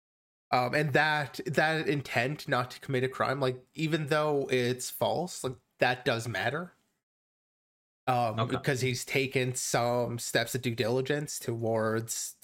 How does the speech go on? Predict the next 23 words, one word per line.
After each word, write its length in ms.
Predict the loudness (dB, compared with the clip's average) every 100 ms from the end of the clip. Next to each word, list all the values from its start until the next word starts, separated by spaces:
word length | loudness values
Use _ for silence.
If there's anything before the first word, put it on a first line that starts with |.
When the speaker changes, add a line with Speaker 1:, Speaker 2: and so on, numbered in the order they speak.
| -4
Speaker 1:
ensuring 440 | -2 0 0 2
that 160 | 0 0
he 80 |
was 180 | -2 2
acting 360 | 0 0 -2 -2
appropriately. 640 | -2 -2 -2 -4 -4 -8 -10 -20 -20 _ _ -4
Now, 260 | 0 2
uh, 220 | 2 0 -2 _ _ _ -2
again, 440 | 2 4 2 2 2
I 40 |
always 240 | 2 2
have 140 | 2 0
to 80 | 0
preface 320 | 0 0 -2
this 120 | 0
stuff 240 | 0 0
by 140 | 0 -2
indicating, 380 | 0 0 0 0
like, 160 | 0
I'm 120 | 0
not 220 | 2 2 2
a 40 |
lawyer, 600 | 0 0 2 2 0 -2